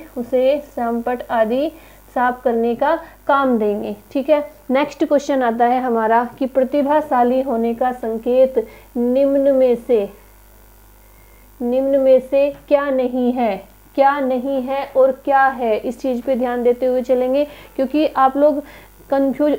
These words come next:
कन्फ्यूज हो जाते हैं वहाँ पे और आप पूरा क्वेश्चन ही नहीं, नहीं पढ़ते। पूरा उसमें से जैसे ही आपने यहाँ तक पढ़ा कि प्रतिभाशाली होने का संकेत क्या है,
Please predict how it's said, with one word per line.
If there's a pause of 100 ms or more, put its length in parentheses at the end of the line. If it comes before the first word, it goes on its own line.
(140)
कन्फ्यूज
हो
जाते
हैं
वहाँ
पे
और
आप
पूरा
क्वेश्चन
ही
नहीं,
नहीं
पढ़ते।
पूरा (200)
उसमें
से
जैसे
ही
आपने
यहाँ
तक
पढ़ा (280)
कि
प्रतिभाशाली
होने
का
संकेत
क्या
है,